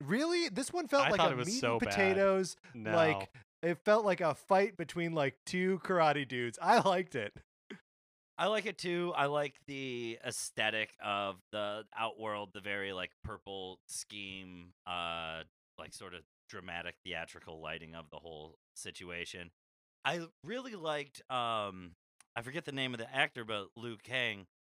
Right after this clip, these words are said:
Speaker 3: uh, his performance after he goes through the wall and he, like, struggles to get up. It's a very brief moment, but in,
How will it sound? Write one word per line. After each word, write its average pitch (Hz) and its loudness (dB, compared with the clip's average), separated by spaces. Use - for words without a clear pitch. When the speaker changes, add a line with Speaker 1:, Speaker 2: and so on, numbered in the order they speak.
Speaker 3:
uh, 110 2
his 135 -10
performance 214 -2
after 160 -2
he 165 -8
goes 165 -2
through 190 -10
the 143 -4
wall 123 0
and 123 -6
he, 123 -4
like, 110 -4
struggles 151 -2
to 151 -10
get 139 -2
up. 175 -2
It's 196 -16
a 190 -14
very 254 -4
brief 147 -6
moment, 160 -4
but 165 -2
in, 151 -10